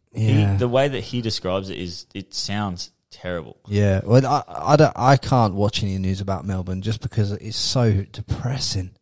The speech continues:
Speaker 1: It's just, it's stupid. Okay.
Speaker 2: Yeah.
Speaker 1: It, it is, it's, it's ironic how, how dumb that they have been down there. But yeah, that, that's just silly. Back to, back to our story. The online went really well.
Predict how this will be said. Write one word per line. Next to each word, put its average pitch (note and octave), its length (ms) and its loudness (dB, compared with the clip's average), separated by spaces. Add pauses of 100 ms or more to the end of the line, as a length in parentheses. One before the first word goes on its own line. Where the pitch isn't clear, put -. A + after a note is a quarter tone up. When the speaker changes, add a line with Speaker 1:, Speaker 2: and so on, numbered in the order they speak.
Speaker 1:
It's - 160 -8
just, - 360 -8
it's - 160 -6
stupid. - 500 -10 (300)
Okay. F2+ 200 -10
Speaker 2:
Yeah. C2+ 180 -6
Speaker 1:
It, F#2 120 -8
it G#2 120 -6
is, G2 200 -4
it's, - 280 -6
it's F2 180 -2
ironic E2 460 4
how, D2+ 400 0 (260)
how D#2 280 0
dumb D2+ 640 -4
that D#2+ 180 -8
they D#2+ 140 0
have E2 280 -4
been D#2+ 260 -4
down E2 240 -2
there. F#2 180 -4 (720)
But - 320 0 (320)
yeah, F2+ 240 0
that, A#2 260 4
that's C#3 240 2
just G2+ 240 2
silly. F2+ 300 2 (600)
Back C3 220 4
to, G#2 380 0
back A2+ 260 2
to - 160 -2
our F#2 140 2
story. F#2+ 300 2
The F2+ 120 -2
online G2+ 520 4 (220)
went G2 300 -2
really F2+ 260 0
well. E3+ 400 2